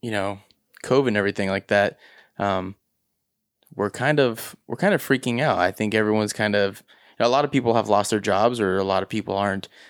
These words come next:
working as much, and they feel, they feel like they're going through a lot because they're like, "Dude, what do I do now?" And that's a lot of their sense of purpose, where their work or what they fill their time day to day with, stuff like that. So I know, um,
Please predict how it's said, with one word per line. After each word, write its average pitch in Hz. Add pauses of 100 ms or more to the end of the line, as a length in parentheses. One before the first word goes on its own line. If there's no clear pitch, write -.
(120)
working 110
as 92
much, 104
and 98
they 98
feel, 98 (420)
they 101
feel 98
like 92
they're 98
going 95
through 95
a 87
lot 92
because 92
they're 92
like, 92
"Dude, 95
what 95
do 92
I 95
do 92
now?" 90 (640)
And 107
that's 123
a 117
lot 113
of 117
their 104
sense 101
of 92
purpose, -
where 90
their 92
work 90
or 82
what 98
they 92
fill 95
their 90
time 90
day 92
to 87
day 85
with, 85
stuff -
like 85
that. 80
So 85 (500)
I 104
know, 98 (500)
um, -